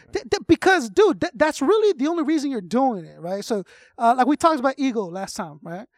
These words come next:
Is that you, you develop this, "I'm not Sean, I'm Concept."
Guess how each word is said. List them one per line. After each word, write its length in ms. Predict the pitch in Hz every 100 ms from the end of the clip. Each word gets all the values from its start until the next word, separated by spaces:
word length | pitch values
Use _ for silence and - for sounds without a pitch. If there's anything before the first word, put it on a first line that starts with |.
| _ _
Is 180 | 214 202
that 160 | 208 190
you, 260 | 226 240 240
you 120 | 220
develop 440 | 214 269 285 -
this, 340 | 247 226 - -
"I'm 100 | 220
not 180 | 247 -
Sean, 600 | - 233 220 185 180 185 _ _ _ _ 175
I'm 80 |
Concept." 680 | - 226 170 - - _ -